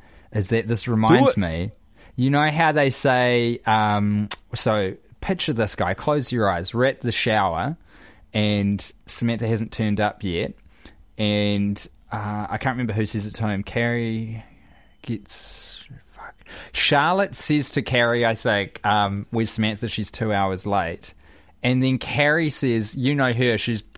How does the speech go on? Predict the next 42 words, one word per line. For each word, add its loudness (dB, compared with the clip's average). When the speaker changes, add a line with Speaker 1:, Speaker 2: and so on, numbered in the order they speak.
Speaker 1:
she -2
probably -2
went -2
to -4
the 0
gym -2
after -2
she -4
landed." -2
But 0
she 0
clearly 2
didn't, 2
right? 2
'Cause -2
this 0
movie 2
wants 0
us 0
to 0
believe 0
that -2
she's -2
turned 0
into 0
a 2
real 2
intentional -2
heffalump -2
by 2
adding, 2
mm, 0
two 2
hundred 2
and 0
fifty -2
grams 0
to 2
her 2
total 0
body 0
mass. -4